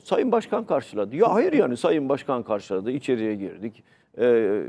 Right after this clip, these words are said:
tabii içerideki konuşmaları benim anlatmam doğru olmaz ama şunu ifade ettim. Dışarı çıkarken de söyledim zaten. Merkez Bankası'nın, Merkez Bankası Türkiye Cumhuriyet Merkez Bankası'dır.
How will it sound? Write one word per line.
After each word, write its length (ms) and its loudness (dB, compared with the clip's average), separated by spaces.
tabii 200 2
içerideki 500 -2
konuşmaları 640 -2
benim 220 -2
anlatmam 500 -4
doğru 240 -2
olmaz 400 0
ama 300 2
şunu 320 -2
ifade 480 -2
ettim. 340 -6
Dışarı 320 2
çıkarken 500 -2
de 80 -8
söyledim 480 -6
zaten. 420 -6
Merkez 400 -2
Bankası'nın, 540 -4
Merkez 340 -2
Bankası 500 -6
Türkiye 540 -4
Cumhuriyet 580 -2
Merkez 400 -6
Bankası'dır. 600 -10